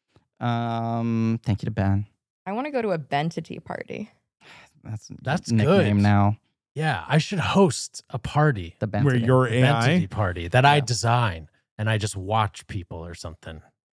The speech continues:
Speaker 3: from a different room.
Speaker 1: Uh, Ben's birthday party was, uh, piercing themed, by the way. He had, uh, magnetic piercing, so everyone could give themselves their own Bad Boy two point oh era.
Speaker 3: It was really surprising to see some people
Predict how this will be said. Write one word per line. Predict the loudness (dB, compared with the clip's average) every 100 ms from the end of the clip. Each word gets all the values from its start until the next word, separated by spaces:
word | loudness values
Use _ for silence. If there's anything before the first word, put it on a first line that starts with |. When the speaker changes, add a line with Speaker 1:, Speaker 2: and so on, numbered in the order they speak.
| _
Speaker 3:
from | -4 -2
a | -4
different | -8 -10 -10 -8
room. | -4 -2 -2 0
Speaker 1:
Uh, | 4 6 4 2
Ben's | 2 2 4
birthday | 2 4 2
party | 2 2 2 0
was, | 2 2 2 0
uh, | 0 0
piercing | 0 0 2 2 2
themed, | 2 2 2
by | 4 4
the | 4
way. | 4 4
He | 4
had, | 6 4 4
uh, | 4 4
magnetic | 4 4 4 2 0
piercing, | -2 0 4 4
so | 6 6
everyone | 6 6 4
could | 2
give | 0 4
themselves | 2 4 2 0 -4 -10 -12
their | -2 2 4
own | 4 4
Bad | 4 0 0
Boy | 0 0
two | -4 -6
point | -2 -2
oh | 0
era. | 0 -2 -4 -6
Speaker 3:
It | -8
was | -8 -4
really | -6
surprising | -6 -4 0 2 2 2
to | 2
see | 0 0 0
some | 4 2 2
people | -2 -2 -2 -2 -4 -8